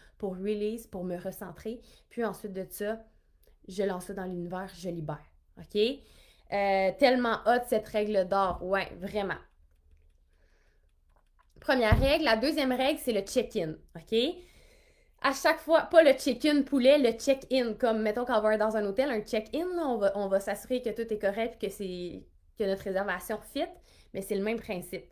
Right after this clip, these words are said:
Quand vous avez des situations où vous avez de la difficulté à lâcher prise ou à laisser aller ou à sortir du contrôle,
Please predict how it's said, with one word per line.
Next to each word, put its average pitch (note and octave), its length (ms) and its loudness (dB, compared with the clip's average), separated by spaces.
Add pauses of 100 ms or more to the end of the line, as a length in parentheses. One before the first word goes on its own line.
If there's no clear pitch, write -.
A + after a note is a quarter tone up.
(480)
Quand C#4+ 200 4
vous C#4+ 80 2
avez C4 160 2
des C4 120 0
situations B3+ 500 0
où C4 40 -2
vous A#3 80 0
avez A3 120 2
de G#3+ 60 -2
la G#3+ 100 2
difficulté A3+ 480 -4
à G#3 100 0
lâcher G#3+ 320 -2
prise A#3+ 500 -4
ou G#3 80 2
à F#3+ 80 0
laisser G3+ 360 -2
aller A3+ 420 0
ou G3+ 80 2
à F#3 80 -2
sortir A#3 400 -6
du G#3+ 100 -14
contrôle, G#3 720 -2